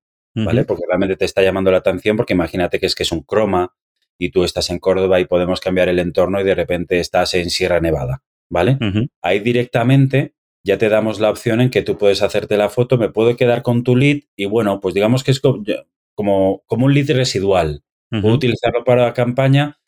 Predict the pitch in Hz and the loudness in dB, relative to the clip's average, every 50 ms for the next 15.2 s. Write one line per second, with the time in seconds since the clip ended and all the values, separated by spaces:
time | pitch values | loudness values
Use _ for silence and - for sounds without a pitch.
0 | _ _ _ _ - - 101 98 95 98 110 120 123 - 120 104 104 120 127 123 | _ _ _ _ -6 -6 -4 -2 -2 0 0 0 0 -2 -4 -2 0 0 -2 -2
1 | 127 - - 117 110 110 110 117 117 - - 131 - 131 135 147 147 - _ _ | -2 -4 -2 0 0 0 0 0 0 -2 -2 -2 0 2 2 0 0 -4 _ _
2 | _ _ _ - 113 107 - 110 113 117 123 123 127 123 123 123 123 113 104 92 | _ _ _ -4 -4 -2 0 2 2 4 4 4 2 2 2 2 2 2 2 2
3 | 90 87 110 131 127 - - - _ _ _ _ _ _ _ _ _ _ _ _ | 2 2 2 2 0 0 -4 -10 _ _ _ _ _ _ _ _ _ _ _ _
4 | _ - 101 98 95 98 113 117 123 135 131 - - 135 131 135 - 123 113 113 | _ 0 2 2 2 2 2 2 2 0 0 2 2 2 2 2 2 2 2 2
5 | 117 120 123 123 - 135 120 120 120 120 123 123 120 123 127 120 120 110 - 113 | 2 2 0 0 2 2 2 2 2 2 2 2 2 2 2 2 2 0 0 -2
6 | 98 101 107 101 95 92 87 90 87 87 90 - 120 120 104 90 78 73 73 - | -2 -2 -2 0 0 0 0 0 -4 -4 -2 0 0 0 0 -2 -4 -4 -6 -6
7 | _ - 104 95 101 101 - - 98 - - 82 69 98 104 98 110 113 120 131 | _ 0 0 2 0 0 0 0 -2 -2 -2 -2 -2 -2 -2 2 2 2 2 2
8 | 131 - - 92 85 80 82 80 - - 95 90 98 92 98 - 101 104 95 - | 0 0 0 0 2 2 0 -2 0 0 0 2 2 0 2 2 2 0 0 2
9 | 98 98 98 - - 104 98 98 95 92 - - 123 127 127 - 87 76 67 _ | 2 2 0 2 0 0 2 2 0 0 0 0 -2 0 2 0 0 0 -2 _
10 | _ _ _ _ _ 85 95 98 - - 101 92 85 - - - - 90 - - | _ _ _ _ _ -2 0 0 0 0 0 0 -2 -4 -4 -2 -2 -2 -2 -2
11 | 92 90 85 90 92 87 90 87 - - 117 113 - 110 101 - 123 135 - - | -2 0 0 0 0 0 -2 -2 -2 -2 -2 -2 -2 -4 -4 -2 -2 -4 -4 -6
12 | _ _ - 87 87 - 82 85 92 95 95 87 95 101 95 90 - 92 90 - | _ _ -4 -4 -2 -2 -2 0 0 0 -2 -2 -4 -4 -2 -2 -2 -2 -2 -2
13 | - 101 101 98 98 117 123 123 - _ _ _ _ _ - - - 90 87 87 | -2 -4 -4 -2 0 -2 -2 -2 -4 _ _ _ _ _ -16 -6 -4 -2 0 0
14 | 87 92 90 - 101 98 101 98 - 101 98 92 92 92 101 107 107 107 - 127 | 0 -2 0 2 2 4 2 2 0 -2 0 0 2 2 2 0 0 0 0 0
15 | 135 135 - | 0 0 -2